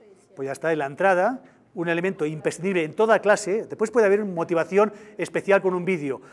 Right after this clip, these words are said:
Speaker 2: o motivación especial haciéndoles, eh, oye, mirarme, eh, leerme un poco el día anterior que hicimos, ¿no? Pero siempre en la entrada de entrar lo que vas a hacer con ellos. De, como quieras, hay gente que hace la pizarra,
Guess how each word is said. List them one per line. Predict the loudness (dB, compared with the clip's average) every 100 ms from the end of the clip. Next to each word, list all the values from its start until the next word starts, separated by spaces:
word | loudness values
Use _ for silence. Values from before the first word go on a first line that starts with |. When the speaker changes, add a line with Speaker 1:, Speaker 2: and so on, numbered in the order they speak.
| -16
Speaker 2:
o | -6 -4
motivación | -4 -4 -4 -4
especial | -4 -6 -2 2 2 0 -12
haciéndoles, | -14 -6 -2 0 -2 -10 -20 -14
eh, | -8
oye, | -4 -2 -2
mirarme, | -6 -10 0 2 2 -2 -4 -10 _
eh, | -8 -6
leerme | 0 2 2 -2
un |
poco | -2 -2 -2
el | 0
día | -2
anterior | -2 -4 -4
que | -4
hicimos, | -8 -8 -6
¿no? | -8 -8 -16 _
Pero | -2 0 -2 -8 -12
siempre | 0 0 0 -4
en | -6 -10
la | -10
entrada | -4 -2 0
de | -2
entrar | -4 -2 -4 -2
lo | -6 -4
que |
vas | -2 -2
a | -2
hacer | -6
con | -8 -10
ellos. | -12 -18 _ _ _
De, | -4 -4
como | -2 -4 -2
quieras, | -2 -4 -4
hay | -10
gente | -8 -8 -6
que |
hace | -6 -4
la | -6
pizarra, | -6 0 0 0 -6